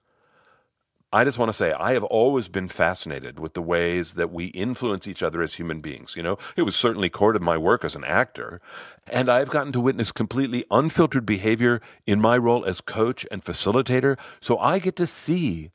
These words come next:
how human beings influence each other. The other day, watching this team, watching this team leader, there was a lot to witness. This guy used to be a bit of a bully,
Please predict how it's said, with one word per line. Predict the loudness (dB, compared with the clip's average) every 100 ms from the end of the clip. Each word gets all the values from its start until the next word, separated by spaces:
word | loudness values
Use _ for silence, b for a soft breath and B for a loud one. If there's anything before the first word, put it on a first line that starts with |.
| _ _ _
how | -2 2 4 2 -4 _ _ _ _
human | -2 0 2
beings | 0 0
influence | -6 -8 -8 -12 -12 -14
each | -14
other. | -14 -16 _ B B B B B B B _ -6
The | 0
other | 2 2 4
day, | 2 2 2 -2 -10 _ _ _ _ _ _
watching | -2 0 0 0 -2
this | -2
team, | -4 -6 -4 -4 -6 -12 -18 _ _ _ _
watching | -6 -2 -2 -2 -2
this | -2 -4
team | -4 -2 0
leader, | 0 2
there | 2
was | 0 0
a | -2
lot | 0 0 0 -2
to | -6
witness. | -4 -4 -6 -14 -14 -16 -18 B B B
This | -8 0 2 2 -2
guy | -2 0 -2 -4 -6 -10 -14 _ _ _ _ b b
used | -6 0 0 0
to | 0
be | 2 2
a |
bit | 4 2
of | 2
a |
bully, | 2 2 2 -4 -8